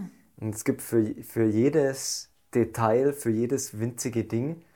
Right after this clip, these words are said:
da machen wir jetzt unser YouTube auf oder unser Google und da ist der Experte und der sagt uns genau, was wir tun sollen. Und dann haben wir schon wieder irgendwie unsere Verantwortung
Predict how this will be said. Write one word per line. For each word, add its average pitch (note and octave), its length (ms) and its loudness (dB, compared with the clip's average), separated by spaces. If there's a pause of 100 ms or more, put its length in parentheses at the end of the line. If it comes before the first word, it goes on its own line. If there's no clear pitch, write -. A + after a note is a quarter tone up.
(300)
da G#2+ 120 -2
machen A#2 320 -2
wir G#2+ 120 4
jetzt G#2+ 200 -2
unser G#2+ 220 -4
YouTube C3 440 -2
auf D3 300 0
oder A2 180 -2
unser G#2+ 240 -4
Google D3+ 400 -4 (420)
und A2+ 160 -8
da A2 60 0
ist G#2+ 220 -4
der A2 100 4
Experte B2+ 600 -2
und G#2 120 -8
der G#2 80 2
sagt G#2 320 -6
uns A#2 180 -6
genau, G2+ 280 -2
was G2+ 160 -6
wir A2 100 0
tun F3 260 -2
sollen. G#2 300 -8 (580)
Und G#2+ 160 -2
dann G#2+ 140 4
haben A#2+ 280 4
wir A#2 100 4
schon A2 260 -2
wieder A#2 320 4
irgendwie A#2 340 0
unsere G#2+ 260 -6
Verantwortung G#2+ 800 -4